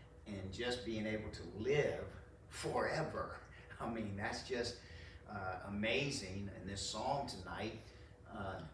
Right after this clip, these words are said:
David and those in the Old Testament did not have, you know, what we have. You know, they really didn't. They didn't have the whole canon of the Bible. They didn't know everything about, uh, eternity and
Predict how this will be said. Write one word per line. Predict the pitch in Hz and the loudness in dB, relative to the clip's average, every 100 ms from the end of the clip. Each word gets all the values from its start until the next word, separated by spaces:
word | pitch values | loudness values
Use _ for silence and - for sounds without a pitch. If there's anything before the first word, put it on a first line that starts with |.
| - - - - - - | -10 -10 -10 -12 -12 -2
David | 113 135 170 120 101 - - 95 | 4 6 6 4 2 0 -2 -2
and | |
those | 104 117 127 | 4 6 6
in | 110 | 4
the | 107 | 2
Old | 107 - | 2 2
Testament | 139 160 - 107 98 107 - - 104 | 2 2 2 0 -2 -4 -6 -10 -2
did | 110 123 | 0 2
not | 113 113 - - - 127 | 4 4 4 2 -2 4
have, | 143 - - - - - - - | 6 6 4 2 -2 -8 -14 -6
you | 147 | -2
know, | 104 117 120 | 0 2 2
what | 123 - - - | 4 4 4 0
we | 147 139 180 | 0 0 2
have. | 247 - - - - - 101 | 4 4 0 -6 -12 -10 -6
You | 98 | -2
know, | 98 - | 0 0
they | 104 | 0
really | 98 147 151 - - 143 | 2 2 2 -2 -4 4
didn't. | 214 214 208 | 6 6 0
They | - | 0
didn't | - 123 - | 0 -2 -2
have | 123 175 - 110 | 2 2 2 -2
the | |
whole | - 117 123 123 123 | -2 4 4 4 0
canon | 123 123 | 0 2
of | 117 110 | 0 -2
the | |
Bible. | - 101 101 101 156 | -2 2 2 2 2
They | - - | 2 2
didn't | - 110 | 2 2
know | 127 - | 2 4
everything | 107 127 127 123 120 113 | 2 2 2 0 0 0
about, | 104 - - - - - - - - 107 | 4 6 6 4 -2 -10 -12 -12 -8 0
uh, | 104 98 95 87 85 - - - | 4 4 4 2 -2 -6 -8 -2
eternity | 127 123 - 131 139 143 - 135 139 143 127 98 | 0 0 2 4 4 2 0 -4 -2 0 0 -2
and | 95 | -4